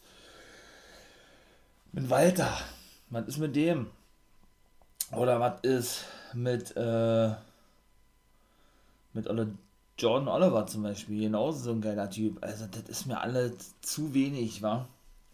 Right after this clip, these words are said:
Muss ich ganz ehrlich sagen, auch wieder Bullshit dabei gewesen, da komme ich jetzt gleich zu. Naja, die ersten Matches oder die ersten,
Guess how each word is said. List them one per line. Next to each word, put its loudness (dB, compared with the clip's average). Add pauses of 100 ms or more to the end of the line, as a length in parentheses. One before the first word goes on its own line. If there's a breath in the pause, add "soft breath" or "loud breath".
Muss -4
ich 0
ganz -2
ehrlich -4
sagen, 0
auch -4
wieder 2
Bullshit 2
dabei 2
gewesen, 2
da -2
komme -4
ich -8
jetzt -6
gleich 0
zu. 0 (1400 loud breath)
Naja, 2
die -2
ersten 0
Matches 2
oder 2
die 0
ersten, -2